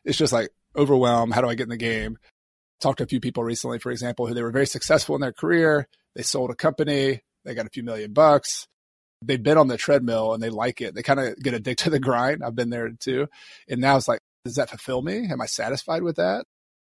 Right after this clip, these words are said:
It's almost like an identity crisis that happens, many of us. And again, I'm pointing my finger at myself too.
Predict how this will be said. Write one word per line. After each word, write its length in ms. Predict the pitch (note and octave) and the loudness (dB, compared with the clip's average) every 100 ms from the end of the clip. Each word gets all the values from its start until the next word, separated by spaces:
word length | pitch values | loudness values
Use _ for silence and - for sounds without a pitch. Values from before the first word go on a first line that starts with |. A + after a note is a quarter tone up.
| - | -6
It's 120 | - | 2
almost 240 | D3+ F#3+ | 4 4
like 140 | C#3+ C3 | 2 2
an 100 | A#2 | -6
identity 500 | A2+ B2+ C#3+ A#2 G2+ | -6 -4 -2 -2 -6
crisis 560 | - A2+ - A2+ - | -4 -4 -4 -8 -10
that 120 | - F2+ | -8 -4
happens, 540 | B2 A#2 A2+ A2 - - | -4 -4 -10 -8 -10 -10
many 240 | B2+ C3 A#2 | -10 -6 -6
of 120 | G2 | -6
us. 280 | A#2+ - - | -8 -10 -16
And 120 | C3+ - | -20 -14
again, 220 | F3+ A#2+ | -8 -6
I'm 220 | G#2 A#2+ - | -6 -10 -6
pointing 180 | C#3 B2+ | -4 -2
my 100 | A#2+ | -2
finger 280 | B2+ A#2 A#2 | -4 -2 -2
at 80 | A#2+ | -2
myself 360 | A#2 C#3+ A#2+ | -2 0 0
too. 380 | - D#3 A#2+ A2+ | 0 2 2 0